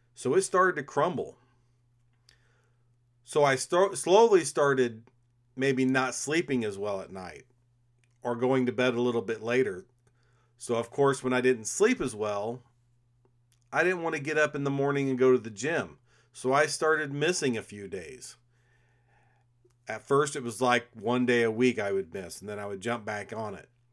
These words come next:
And then it was like two days, and then I would have a, a, a good stretch where I just wouldn't go at all. I just started missing more and more. So then once I started missing the gym, I started letting those bad foods creep back in.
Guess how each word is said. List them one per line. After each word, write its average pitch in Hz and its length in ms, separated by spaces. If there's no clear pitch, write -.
And 113 120
then 123 140
it 117 60
was 110 160
like 120 280
two 151 180
days, 95 340
and 107 100
then 117 100
I 117 120
would 113 100
have 110 160
a, 110 120
a, 113 180
a 113 40
good 120 260
stretch 135 460
where 110 120
I 104 120
just 113 240
wouldn't 110 260
go 107 220
at 98 60
all. 117 400
I 107 80
just 113 140
started 117 260
missing 113 320
more 110 180
and 101 100
more. 110 400
So - 160
then 151 260
once 147 220
I 131 120
started 120 520
missing 127 360
the 107 80
gym, 117 560
I 120 100
started 131 420
letting 127 320
those 117 240
bad 120 520
foods 143 440
creep 123 380
back 117 320
in. 120 340